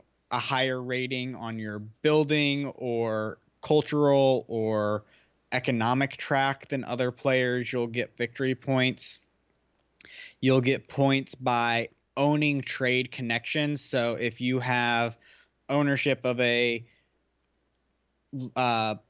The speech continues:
of a outpost in, say, North America, ownership of the shipping lane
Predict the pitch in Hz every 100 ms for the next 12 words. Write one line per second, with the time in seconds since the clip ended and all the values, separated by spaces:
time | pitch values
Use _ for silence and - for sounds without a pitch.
0 | _ _ _ _ _ _ - 127 127 120
1 | 117 117 113 _ 123 135 - 139 131 -
2 | - - 127 123 117 117 117 117 120 123
3 | 120 113 117 123 - 143 139 139 - -
4 | _ _ _ _ _ _ - 143 143 135
5 | 127 135 123 120 _ 123 123 120 117 117
6 | - 135 123 117 - 151 143 147 143 139
7 | 139 139 139